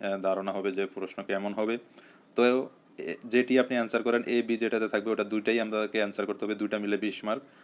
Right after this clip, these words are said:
আর কোনোটি রয়েছে দশ মার্ক, দুটা মিলে বিশ। তো এভাবেই আপনার একটি প্রশ্ন হবে, অর্থাৎ সর্বমোট চারটি আনসার করতে হবে, চার বিশে আশি। তো ভিউয়ার্স, এই ছিল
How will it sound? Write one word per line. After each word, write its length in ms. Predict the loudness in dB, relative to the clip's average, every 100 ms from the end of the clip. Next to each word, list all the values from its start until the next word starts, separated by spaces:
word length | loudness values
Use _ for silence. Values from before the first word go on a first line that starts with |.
| -20 -4 4
আর 80 | 4
কোনোটি 340 | 2 -4 -2 2
রয়েছে 260 | 2 0 0
দশ 220 | 0 0 -2
মার্ক, 160 | -4
দুটা 240 | -2 -2 0
মিলে 220 | 0 0
বিশ। 260 | -2 -4 -6 -14 -20 _ _ _ -2
তো 280 | 2 2 0 0
এভাবেই 380 | 2 4 2 0 0
আপনার 280 | 0 0 -2
একটি 260 | -6 -6 -4
প্রশ্ন 300 | -4 -6 -4
হবে, 120 | -2 0
অর্থাৎ 200 | 0 0
সর্বমোট 320 | -2 -6 -6
চারটি 240 | -2 -2 -2
আনসার 220 | -6 -4
করতে 200 | -6 -4
হবে, 200 | -4 -4 -6 -10 -10 -2
চার 140 | 0
বিশে 340 | -2 -14 -8 -6 -4
আশি। 260 | -6 -6 -16 -18 -20 -20 _ _
তো 40 | -2
ভিউয়ার্স, 240 | 4 2 4
এই 120 | 2
ছিল 200 | 2 0